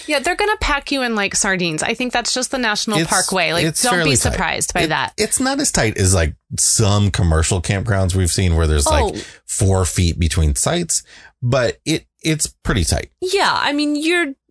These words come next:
Speaker 1: you know, you're right there with your neighbor
Speaker 2: Yeah.
Speaker 1: for sure. But it's the same like that at the Watchmen. It's the same like that in Buffalo River. It's, that's just, you know, kind of the national park way. It doesn't matter though. The vibe there, it's like the,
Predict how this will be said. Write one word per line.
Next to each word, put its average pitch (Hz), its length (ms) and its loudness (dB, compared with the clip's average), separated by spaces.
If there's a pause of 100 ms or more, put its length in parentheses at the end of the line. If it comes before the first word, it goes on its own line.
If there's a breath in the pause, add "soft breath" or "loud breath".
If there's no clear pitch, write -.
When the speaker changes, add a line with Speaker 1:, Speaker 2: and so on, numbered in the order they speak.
(160)
Speaker 1:
you 277 160 -2
know, 254 80 -2
you're 302 280 -2
right 285 220 0
there 208 140 0
with 180 240 -4
your 170 100 0
neighbor 123 460 -2
Speaker 2:
Yeah. 98 100 2
Speaker 1:
for 196 120 0
sure. 117 420 -2
But 262 120 -2
it's 320 240 0
the 349 120 -2
same 330 240 0
like 330 180 -2
that 320 160 2
at 330 160 -4
the 330 100 0
Watchmen. 277 500 0
It's 175 200 -2
the 208 120 -6
same 202 180 -2
like 208 140 -4
that 233 120 0
in 233 80 -2
Buffalo 220 300 -2
River. 175 220 0
It's, - 260 -4
that's 226 320 -2
just, - 360 -4
you 233 140 -2
know, 226 80 -4
kind 202 280 -4
of 208 140 -6
the 208 140 -2
national 185 540 -2
park 226 320 -4
way. 170 240 0 (400 loud breath)
It 240 80 -4
doesn't 302 260 -2
matter 190 320 0
though. - 340 -4
The 254 160 -2
vibe 247 420 0
there, 320 220 2
it's - 220 -4
like 381 120 -4 (100)
the, 370 240 -4